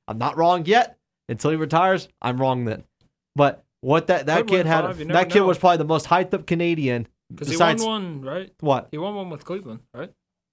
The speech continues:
Speaker 1: No.
Speaker 2: I thought he eventually went to Cleveland.
Speaker 1: They drafted him, and then they traded him that night to, to, to
Speaker 2: Oh, yeah,
Speaker 1: Minnesota.
Speaker 2: you're right.
Speaker 1: Because
Speaker 2: Sorry.
Speaker 1: that's when LeBron James came back, traded him for
Speaker 2: <sighs>
Speaker 1: Kevin Love.
Speaker 2: I totally forgot about that.
Speaker 1: We gotta get out
Speaker 2: I'm
Speaker 1: of the
Speaker 2: sorry.
Speaker 1: segment, but I'm trying to finish up here. Um,
Speaker 2: Hmm.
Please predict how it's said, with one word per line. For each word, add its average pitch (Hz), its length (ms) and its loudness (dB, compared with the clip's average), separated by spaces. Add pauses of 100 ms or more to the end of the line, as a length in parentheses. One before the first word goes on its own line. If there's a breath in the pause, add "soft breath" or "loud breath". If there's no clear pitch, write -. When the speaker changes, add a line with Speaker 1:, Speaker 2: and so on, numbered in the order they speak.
Speaker 1:
No. 165 240 -2 (420)
Speaker 2:
I 165 40 -14
thought 220 180 -6
he 214 80 -4
eventually 202 380 -8
went 196 140 -8
to - 40 -20
Cleveland. 170 360 -18 (520)
Speaker 1:
They 139 100 2
drafted 147 420 0
him, 131 120 0
and 127 60 0
then 127 80 -2
they 120 100 -2
traded 143 280 0
him 113 80 -4
that 113 120 -4
night 123 200 -2
to, 110 80 -16
to, - 220 -6
to 120 140 -8
Speaker 2:
Oh, 117 40 -4
yeah, 110 100 -12
Speaker 1:
Minnesota. 123 600 0 (260)
Speaker 2:
you're - 140 -14
right. - 360 -10
Speaker 1:
Because 131 240 0
Speaker 2:
Sorry. 131 160 -2
Speaker 1:
that's 139 180 2
when 131 120 -2
LeBron 120 260 0
James 120 240 -2
came 113 140 -4
back, 110 160 -4
traded 127 240 -2
him 110 60 -6
for 117 60 -2
Speaker 2:
<sighs> - 80 -4
Speaker 1:
Kevin 120 260 0
Love. 127 140 2
Speaker 2:
I - 20 -4
totally 180 420 -2
forgot 156 340 -6
about 131 280 -12
that. - 100 -12
Speaker 1:
We 139 80 2
gotta 151 120 4
get 151 120 2
out 147 60 6
Speaker 2:
I'm 143 60 2
Speaker 1:
of 127 60 0
the 131 60 2
Speaker 2:
sorry. 147 140 4
Speaker 1:
segment, 135 160 -2
but 123 80 0
I'm 123 100 0
trying 131 180 0
to 117 60 -4
finish 117 300 -4
up 123 140 0
here. 117 220 0
Um, 123 380 -2 (500)
Speaker 2:
Hmm. 151 200 -8